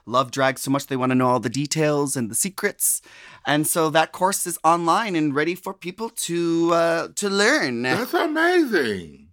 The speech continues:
Speaker 1: Yes.
Speaker 2: So, like, do, like, okay, so if they sign up, is it, like, you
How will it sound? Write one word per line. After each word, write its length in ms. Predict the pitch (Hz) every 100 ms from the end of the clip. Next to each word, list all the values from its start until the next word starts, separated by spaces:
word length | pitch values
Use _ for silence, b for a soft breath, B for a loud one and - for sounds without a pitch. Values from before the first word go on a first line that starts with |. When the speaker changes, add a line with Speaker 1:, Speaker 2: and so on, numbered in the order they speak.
| _
Speaker 1:
Yes. 1080 | 143 160 220 - 311 381 311 160 147 135 123
Speaker 2:
So, 840 | - - - - 185 165 160 156
like, 520 | - 147 143 139 139 120
do, 440 | 143 143 139 151
like, 340 | 127 123 117 107 _ -
okay, 240 | 107 117
so 180 | 107 117
if 80 | 104
they 120 | 107
sign 220 | - 117
up, 180 | 110 110
is 120 | 104
it, 100 | 110
like, 200 | 110 101 90
you 880 | 95 104 117 127 139 139 135 131